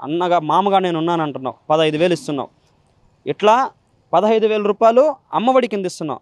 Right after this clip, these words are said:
అక్కడ నానబుడ్డి కింద తీసుకునేస్తున్నావు. ఆ పదహైదు వేల రూపాయలు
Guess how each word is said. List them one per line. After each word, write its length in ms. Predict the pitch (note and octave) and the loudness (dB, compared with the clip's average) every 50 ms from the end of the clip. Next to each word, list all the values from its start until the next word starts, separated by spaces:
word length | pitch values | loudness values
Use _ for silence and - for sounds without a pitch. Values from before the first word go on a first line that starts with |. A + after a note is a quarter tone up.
| _ _ | _ _
అక్కడ 200 | - E3 - G#3+ | -10 -6 -4 -4
నానబుడ్డి 480 | G#3+ F#3 E3+ F3 G3 F#3+ F3 E3+ D#3+ D#3 | -2 -2 -2 -2 -2 -4 -8 -8 -8 -8
కింద 120 | D3 E3+ | -8 -8
తీసుకునేస్తున్నావు. 640 | G3 F3 C#3+ - - - A#2+ A2 - - A2 G#2+ G2+ - _ _ _ _ _ _ _ _ C3 | -8 -8 -10 -12 -10 -12 -12 -12 -12 -14 -16 -16 -16 -18 _ _ _ _ _ _ _ _ -2
ఆ 40 | C#3+ | 0
పదహైదు 380 | - E3+ F#3+ G#3+ A#3 A#3 G#3+ | 0 2 2 4 4 4 4
వేల 120 | A3+ A3+ G#3 | 2 0 0
రూపాయలు 420 | G3+ G3 - A#3 C4 C4+ B3+ - | 0 0 0 2 2 2 -2 -2